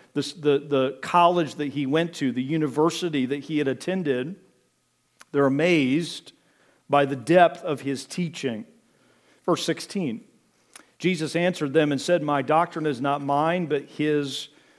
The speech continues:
that sent me." And so he points them not to himself. This is not coming from just inside of me. This is from God himself. This is from God alone.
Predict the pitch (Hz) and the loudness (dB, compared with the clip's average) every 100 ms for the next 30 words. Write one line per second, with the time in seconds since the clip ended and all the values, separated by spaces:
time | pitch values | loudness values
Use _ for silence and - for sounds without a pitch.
0 | _ - 123 135 - - 185 - 139 117 | _ -6 0 0 -2 -4 -4 -4 -4 -4
1 | 117 151 139 135 135 - 175 165 - 143 | -4 -2 -2 -2 -2 0 0 0 -2 0
2 | 147 156 156 147 131 127 - 180 180 131 | 2 0 -2 -4 -2 -4 -2 4 6 4
3 | - 139 143 135 156 147 170 165 143 143 | 0 -6 -4 0 -2 -2 -4 -4 -2 -2
4 | 127 156 147 147 135 - 165 170 143 135 | 0 0 0 -4 -4 2 2 2 0 -2
5 | 127 143 151 123 - 151 147 143 - - | -2 -2 -4 -6 0 2 2 -2 -12 -8
6 | - 147 143 127 135 127 - 156 131 - | 2 6 6 4 -2 -2 2 2 2 0
7 | 143 143 139 135 131 - - - 147 135 | -4 0 0 0 -4 -14 -20 -4 -2 0
8 | 117 127 123 120 117 - _ 120 120 139 | 4 4 4 2 -2 -12 _ -8 -6 -6
9 | 101 - | -10 -14